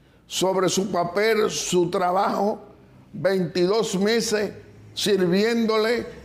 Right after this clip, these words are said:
a la administración del presidente Luis Abinader, la que busca permanentemente alternativas de solución a los grandes problemas y desafíos que tenemos por delante,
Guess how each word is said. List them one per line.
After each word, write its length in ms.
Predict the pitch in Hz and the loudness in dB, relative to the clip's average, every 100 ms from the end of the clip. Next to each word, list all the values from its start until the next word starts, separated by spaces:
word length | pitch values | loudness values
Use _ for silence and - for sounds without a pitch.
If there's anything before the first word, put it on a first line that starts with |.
| - - | -20 -6
a 120 | 147 | -2
la 120 | 160 | 0
administración 1120 | 165 180 190 180 - 190 180 - 214 226 226 190 | 0 2 2 0 0 -2 -2 0 0 0 0 0
del 220 | 175 170 | 0 0
presidente 760 | 185 175 190 208 220 202 196 | -2 0 0 0 -2 -4 -2
Luis 360 | 180 190 226 208 | 0 2 0 0
Abinader, 800 | 190 190 190 196 202 143 - - - - _ - - | 0 2 0 2 0 -2 -8 -20 -20 -20 _ -20 -14
la 260 | - 156 165 | -4 -2 0
que 100 | 175 | 0
busca 680 | 185 233 - - 202 175 - | 2 2 0 -4 -4 -4 -4
permanentemente 1600 | 208 196 185 190 185 208 233 180 196 190 208 214 - 233 254 - - - - - - | -2 0 0 0 0 0 -2 -2 -2 0 0 -2 -2 -2 -2 -8 -20 -20 -20 -20 -10
alternativas 960 | - 143 160 165 185 196 180 220 220 196 | -4 -2 -2 -2 0 0 0 0 0 2
de 100 | 185 | 2
solución 840 | 202 202 175 202 226 196 143 - - - - | 2 0 0 0 0 0 -2 -6 -18 -20 -20
a 140 | - 156 | -6 0
los 260 | 180 156 | 0 0
grandes 680 | 151 185 214 220 196 175 170 | 0 0 2 0 0 0 -2
problemas 800 | - 196 185 208 220 196 175 165 | -2 -2 0 0 0 0 -2 0
y 60 | 175 | 0
desafíos 840 | 175 160 - - 220 202 160 135 | 0 0 -2 0 0 2 0 0
que 160 | - 175 | -4 -2
tenemos 460 | 160 185 202 190 - | 0 0 0 0 -2
por 260 | 190 175 | -2 0
delante, 720 | 170 180 196 220 180 226 240 | 2 0 0 -2 0 -2 -2